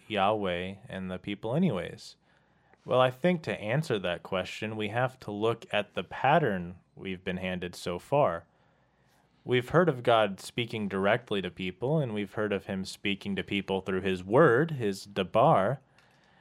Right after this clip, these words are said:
and now we have him speaking through an intermediary. This prefigures the language used when the angel of the Lord is leading the Israelite community into the Midbar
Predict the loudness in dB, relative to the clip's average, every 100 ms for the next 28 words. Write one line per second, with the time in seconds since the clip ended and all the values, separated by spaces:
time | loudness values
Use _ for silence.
0 | _ -4 2 4 6 6 6 4 2 2
1 | -6 -4 -4 -2 -4 -4 0 0 0 0
2 | -2 2 2 4 4 2 0 -6 -10 _
3 | _ -20 _ -18 0 2 2 0 0 0
4 | 0 2 2 0 0 0 2 2 2 2
5 | 0 -2 -4 -4 -4 -6 -4 -2 -2 -4
6 | -2 -2 -2 0 0 0 -2 -4 -6 -4
7 | -4 -4 -6 -8 -4 -6 -6 -4 -2 0
8 | -2 -2 0 0 2 2 2 0 -2 -4
9 | -2 -2 -4 -4 -6 -6 -8 -4 -4 -2
10 | 0 -2 4 6 6 0